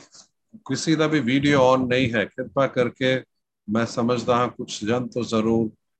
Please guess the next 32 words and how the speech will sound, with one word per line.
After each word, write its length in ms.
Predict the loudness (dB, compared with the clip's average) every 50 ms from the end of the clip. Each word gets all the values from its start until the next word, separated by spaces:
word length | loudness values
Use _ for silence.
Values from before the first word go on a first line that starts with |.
| _ -6 -4 0 2
on 280 | 2 2 2 2 2 2
रख 160 | 0 -2 -2
सकदे 460 | -4 -2 -2 -2 -2 -2 -2 -2 -2
हैं 380 | 0 0 0 0 0 -2 -4 _ _ _ _ _ _ -6 -6 -6 -6 -8 _ _ -10
और 300 | -4 -2 0 0 0 0
खास 320 | -2 -2 -2 -2 -2 -2 -2
तौर 200 | 0 0 0 0
ते 160 | -2 -2 -4
वाईफाई 560 | -2 0 2 2 2 0 -2 0 0 0 0 0
सब 320 | -2 -2 -2 -2 -2 -2 0
है 280 | 0 0 2 2 0 -2
तो 120 | -4 _ _ _
कृपा 320 | -6 -4 -2 0 0 0 0
करके 480 | -2 -4 -6 -8 -6 -4 -2 0 0
जरूर 440 | 0 -2 -4 -4 -2 0 0 -2 -2 -6 _ _ _ _ -2 -2 -2 -6 -12 -10 -10 -8 -6 -2
on 260 | 0 0 2 2 0 0
करें, 320 | 0 0 2 2 0 0 -2
क्योंकि 720 | -6 -10 -6 -4 -2 0 2 2 2 0 0 -4 -8 -10 _ -12 -12 -12 -16 _ _ _ -12 -8 -4 -2
आम 200 | 0 0 0 0
तौर 260 | 2 2 2 2 0
ते 180 | -2 -4 -6
उस 260 | -6 -6 -6 -10 -8 -6
दे 80 | -6
विच 200 | -6 -6 -8 -10
कोई 180 | -8 -8 -8 -6
दिक्कत 640 | -6 -8 -10 -6 _ -2 -2 -2 -4 -10 -14 -14 _ _ _ _ -6 -4 -4
नहीं 380 | -2 -2 -2 0 0 0 0 0
आती 360 | 0 0 0 -2 -2 -2 -4 -4 -4
है। 100 | -4 -4 -6 -10 _ _ _ _ -4 -2 -2 -2 -2 -4 _ _ _ -16 -14 -12 -12 -12 -14 -18
ओके, 300 | -18 -8 -4 -2 -2 -2 -4 -8 _ _ _ -4 -4 -4 -4 -4 -6 -6 -4
आ, 320 | -4 -2 -2 0 0 0
ठीक 440 | -2 -4 -8 _ -6 -6 -6 -6